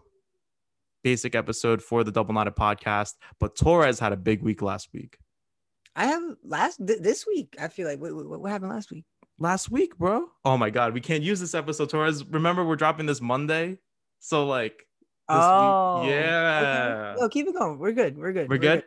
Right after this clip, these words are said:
Speaker 2: good.
Speaker 1: We're gonna
Speaker 2: Yeah.
Speaker 1: keep going? All right, bet.
Speaker 2: Nice. So if it's this week, last week. So last week is this week.
Speaker 1: Yes, correct.
Speaker 2: Yeah, very big week. Very big week.
Speaker 1: Very big week. Let's talk about it, Torres. Can we talk about it a little bit? Let's talk about
Speaker 2: I
Speaker 1: it.
Speaker 2: mean, y-, all right, you, you wanna just go right into that? That,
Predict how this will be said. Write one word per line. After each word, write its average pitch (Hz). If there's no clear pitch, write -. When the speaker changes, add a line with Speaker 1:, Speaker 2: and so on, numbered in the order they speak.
Speaker 2:
good. -
Speaker 1:
We're 139
gonna 143
Speaker 2:
Yeah. 127
Speaker 1:
keep 143
going? 156
All 131
right, 110
bet. 92
Speaker 2:
Nice. 165
So 190
if 185
it's 170
this 202
week, 175
last 151
week. 143
So 180
last 170
week 214
is 147
this 175
week. 135
Speaker 1:
Yes, 143
correct. 127
Speaker 2:
Yeah, 185
very 180
big 151
week. 139
Very 160
big 135
week. 139
Speaker 1:
Very 175
big 185
week. 185
Let's 196
talk 185
about 123
it, 107
Torres. 110
Can 170
we 214
talk 190
about 202
it -
a -
little 214
bit? 226
Let's 208
talk 170
about 117
Speaker 2:
I 101
Speaker 1:
it. 92
Speaker 2:
mean, 190
y-, 160
all 302
right, 330
you, 214
you 196
wanna 202
just 185
go 180
right 170
into 175
that? 330
That, -